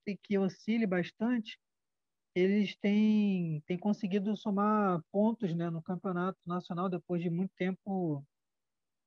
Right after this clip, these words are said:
capengando, né? Eles estão aí à caça do Atlético de Madrid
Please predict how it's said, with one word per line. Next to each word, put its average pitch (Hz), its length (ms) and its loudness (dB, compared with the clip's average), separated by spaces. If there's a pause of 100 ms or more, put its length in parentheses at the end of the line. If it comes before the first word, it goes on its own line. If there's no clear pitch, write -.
(180)
capengando, 175 840 2
né? 175 160 -2 (800)
Eles 156 160 -4
estão 180 220 -4
aí 185 120 2
à 185 100 0
caça 185 320 -4
do 185 80 0
Atlético 185 420 -4
de 180 60 -4
Madrid 185 540 0